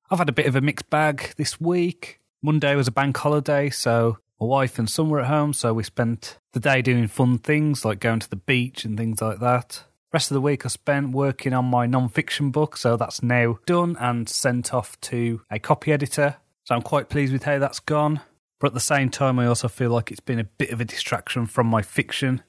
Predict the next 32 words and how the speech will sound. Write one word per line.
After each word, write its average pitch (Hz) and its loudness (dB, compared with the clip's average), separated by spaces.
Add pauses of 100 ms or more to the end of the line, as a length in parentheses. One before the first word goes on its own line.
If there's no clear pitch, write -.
(120)
So 113 0
I've 110 2
not 131 2
added 127 -2
anything 123 0
to 120 0 (220)
Wasteland 117 2
Book 120 -6
four, 151 2 (260)
and 113 -2
I 110 -2
haven't 120 -2
even 113 0
started 117 2
Blind 113 2
Reset 117 -2
yet. 113 -4 (120)
And 151 -2
we're 156 2
also 139 0
at 127 -4
the 127 0
middle 127 0
of 117 -4
May, 123 2
and 123 -2
I 104 -4
haven't 113 -2
done 117 -2
anything 113 -4
towards 110 -6
my 104 0